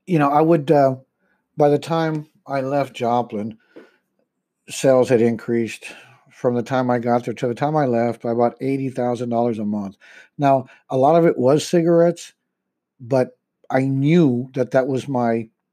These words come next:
uh, my bread and butter, so to speak. That's what brought people in. But there were other things that I did where I took initiative. And, you know, in October,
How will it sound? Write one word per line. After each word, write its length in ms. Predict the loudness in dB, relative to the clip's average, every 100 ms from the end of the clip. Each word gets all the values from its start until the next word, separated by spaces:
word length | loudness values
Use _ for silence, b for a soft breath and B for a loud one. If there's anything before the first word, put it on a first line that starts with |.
| _ _ _ _ _ _ -14
uh, 260 | -10 -10 -12 -6
my 160 | -4
bread 240 | 0 2 2
and 160 | 2
butter, 260 | 2 2 0
so 220 | 0 -2
to 80 | -2
speak. 500 | -8 -14 -16 -16 -20 _ _ _ -12
That's 240 | -10 -6
what 220 | -6 -6 -6
brought 400 | 2 2 2 0
people 480 | -2 0 -2 -2
in. 280 | -2 -2 -6 -14 _ _ _ -6
But 280 | -2 0 4
there 100 | 4
were 140 | 6
other 160 | 4 2
things 300 | 0 -2 -2
that 100 | -2
I 120 | -2
did 320 | 0 0 0
where 160 | -2 -2
I 80 |
took 260 | -2 -4 -4
initiative. 680 | -6 -6 -6 -8 -10 -10 -14 _ _ _ _ _ _ _
And, 440 | -8 -4 -4 -8 -14 _ _ _ _ _ _ -10
you 140 | -6
know, 260 | -4 -6 -6
in 160 | -4 -2
October, 840 | -4 -2 2 2 2 0 -2